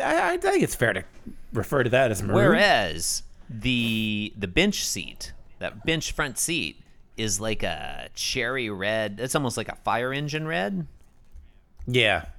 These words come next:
Speaker 2: It's an
Speaker 1: Yeah.
Speaker 2: interesting,
Speaker 1: Like a muted
Speaker 2: yeah,
Speaker 1: fire
Speaker 2: it's an
Speaker 1: engine.
Speaker 2: interesting color combination.
Speaker 1: Yeah.
Speaker 2: Like a, a maroon,
Speaker 1: Yeah.
Speaker 2: a fire engine red, and a, that blue. I don't know. It's just, like, a standard blue. It's just blue.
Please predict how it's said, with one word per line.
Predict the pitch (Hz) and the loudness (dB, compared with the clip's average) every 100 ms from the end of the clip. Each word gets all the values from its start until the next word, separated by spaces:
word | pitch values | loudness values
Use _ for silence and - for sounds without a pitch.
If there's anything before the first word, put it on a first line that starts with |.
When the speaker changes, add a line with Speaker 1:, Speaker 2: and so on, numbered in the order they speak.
| - - | -14 -6
Speaker 2:
It's | 131 | 0
an | 160 | 2
Speaker 1:
Yeah. | 147 | 2
Speaker 2:
interesting, | 143 139 - 143 | 0 -2 0 0
Speaker 1:
Like | |
a | 135 | 2
muted | 139 131 101 | 2 4 2
Speaker 2:
yeah, | 87 | 2
Speaker 1:
fire | 117 | 2
Speaker 2:
it's | 104 | 2
an | 92 | 0
Speaker 1:
engine. | 156 | 0
Speaker 2:
interesting | 151 139 - 113 92 | 0 -2 -2 -4 -4
color | 107 87 | -4 -4
combination. | - 90 82 82 90 82 98 - | -4 -6 -6 -6 -6 -6 -10 -14
Speaker 1:
Yeah. | - - 98 | -18 -18 -16
Speaker 2:
Like | 95 | -10
a, | 90 - | -8 -6
a | 101 | -4
maroon, | 104 107 117 120 | -2 -2 0 2
Speaker 1:
Yeah. | - 107 | 2 2
Speaker 2:
a | |
fire | 123 117 113 | 2 0 0
engine | 113 107 104 | -2 -4 -4
red, | 101 104 104 95 - - - 104 | 0 0 -2 -6 -16 -18 -12 -4
and | 104 104 101 | -2 -2 -2
a, | 98 98 95 95 95 95 95 95 95 92 | 0 0 0 -2 -2 -2 -4 -4 -4 -4
that | 107 101 | -4 -4
blue. | 101 107 104 101 92 - - - - - | -6 -4 -4 -4 -8 -12 -20 -20 -14 -6
I | |
don't | 240 | -2
know. | 110 | -2
It's | 95 - | -2 -6
just, | - - | -8 -6
like, | 98 | -4
a | 87 | -4
standard | - 107 90 85 82 | -4 -4 -4 -6 -6
blue. | 87 90 98 - - - - - - - - - | -6 -6 -8 -16 -20 -20 -20 -20 -20 -20 -20 -20
It's | - | -12
just | - - | -12 -8
blue. | 92 87 | -8 -6